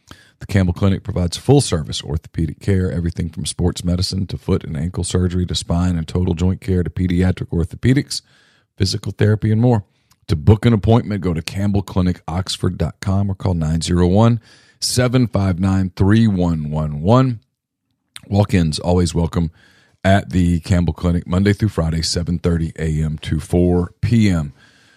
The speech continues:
Uh, we'll have the, um, M P W Digital postgame show Thursday after the game. That's brought to you by Dead Soxy, where they welcome you to the winter sales event of twenty twenty-three. Buy more,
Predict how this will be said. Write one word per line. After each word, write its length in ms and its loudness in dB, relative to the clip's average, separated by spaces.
Uh, 220 2
we'll 140 4
have 340 2
the, 240 2
um, 300 -2
M 80 0
P 100 2
W 240 2
Digital 320 0
postgame 460 2
show 220 2
Thursday 540 2
after 340 -6
the 80 -6
game. 320 2
That's 160 -4
brought 240 -2
to 60 -4
you 60 0
by 120 -2
Dead 240 -4
Soxy, 580 -2
where 100 0
they 120 -4
welcome 360 -4
you 60 -2
to 80 -6
the 100 -2
winter 300 -2
sales 400 0
event 260 0
of 80 -8
twenty 240 2
twenty-three. 520 4
Buy 340 2
more, 340 6